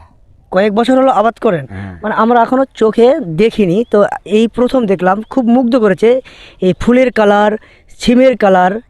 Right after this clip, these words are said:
Speaker 1: এটা আসলে কতদিনের ফসল?
Speaker 2: এটা প্রায় ফাল্গুন মাস পর্যন্ত হবে।
Speaker 1: আচ্ছা, আপনি কি ফল হারভেস্ট মানে তুলেছেন কি এ যাবৎ পর্যন্ত?
Speaker 2: কেবল উঠপা লাগছে, আমি একদিন প্রথম তুলেছি।
Speaker 1: কত কেজি উঠেছে?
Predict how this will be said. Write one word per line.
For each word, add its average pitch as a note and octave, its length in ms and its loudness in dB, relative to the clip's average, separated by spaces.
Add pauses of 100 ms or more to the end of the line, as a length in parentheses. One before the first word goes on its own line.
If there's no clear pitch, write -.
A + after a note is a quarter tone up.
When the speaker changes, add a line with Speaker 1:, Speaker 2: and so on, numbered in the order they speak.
Speaker 1:
এটা B3+ 200 0
আসলে C#4 260 0 (400)
কতদিনের D4 440 0
ফসল? C3+ 400 -12 (840)
Speaker 2:
এটা D#3 240 -4 (100)
প্রায় E3+ 500 -2 (360)
ফাল্গুন D#3 320 -4
মাস D#3 180 -2
পর্যন্ত A2+ 380 -4
হবে। F2+ 240 -10 (840)
Speaker 1:
আচ্ছা, F3 420 -4
আপনি G3 220 -2
কি C4+ 140 -4 (180)
ফল C4 280 0
হারভেস্ট A#3 520 -2
মানে G#3+ 160 0
তুলেছেন C4 460 0
কি C4 140 0
এ B3+ 40 2
যাবৎ B3 280 -2
পর্যন্ত? B3 500 -4 (540)
Speaker 2:
কেবল D#3 360 0
উঠপা B2+ 280 -4
লাগছে, A2+ 360 -4
আমি C#3+ 180 -2
একদিন A2 400 -2
প্রথম G2+ 320 -14
তুলেছি। F2 320 -16
Speaker 1:
কত A#3+ 160 -4
কেজি B3 260 0
উঠেছে? A#3 340 0